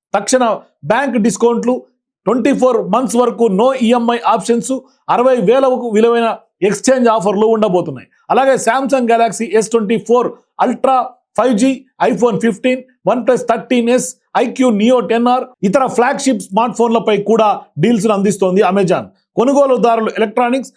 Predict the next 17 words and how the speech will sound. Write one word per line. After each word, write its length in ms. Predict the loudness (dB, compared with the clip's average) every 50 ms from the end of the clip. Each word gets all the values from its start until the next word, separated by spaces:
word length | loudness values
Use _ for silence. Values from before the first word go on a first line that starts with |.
| _ _ -2
హెడ్‌ఫోన్లపై 640 | -2 0 0 0 2 2 0 0 0 0 -2 -2 -4 -10 _ -2
ఎనభై 300 | -2 0 2 2 2 2
శాతం 340 | 2 0 0 0 0 0 0
వరకు 380 | -2 -2 0 -2 -2 -2 0 -2
తగ్గింపును 460 | -2 0 0 0 0 0 0 0 0
అందించే 320 | 0 0 -2 -2 -2 -2 0
అవకాశము 560 | 0 0 0 0 -2 -2 0 -2 -2 0 -2
ఉంది. 220 | -2 -2 -4 -8 -10 _ _ _ _
అలాగే 300 | 0 0 0 2 2 2 2 0 -2 -8 _ _ _ -4
ధరించగలిగే 680 | -2 0 0 0 0 0 2 2 2 2 2 2 2
వస్తువులు, 580 | 2 0 0 0 0 2 2 2 2 0 -2 -2
కెమెరాలపై 500 | -2 0 0 2 0 0 0 0 -2 -2 0 0
యాభై 260 | 0 0 2 2 0
శాతం 320 | 2 0 0 0 0 -2 -2
వరకు 220 | -2 -2 -2 -2 -2 0
తగ్గింపును 400 | -2 0 0 -2 -2 -2 -2 -2
పొందొచ్చు. 380 | -2 -2 0 -2 -2 -2 -6